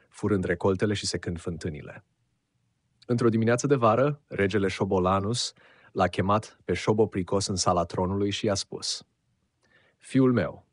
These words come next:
regatul nostru este într-un mare pericol.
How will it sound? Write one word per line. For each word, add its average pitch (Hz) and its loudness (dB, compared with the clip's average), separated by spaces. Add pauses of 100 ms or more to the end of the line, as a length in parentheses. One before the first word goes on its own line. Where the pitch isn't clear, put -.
regatul 98 0
nostru 104 -2
este 98 -4
într-un 87 -4
mare 95 0
pericol. 76 -8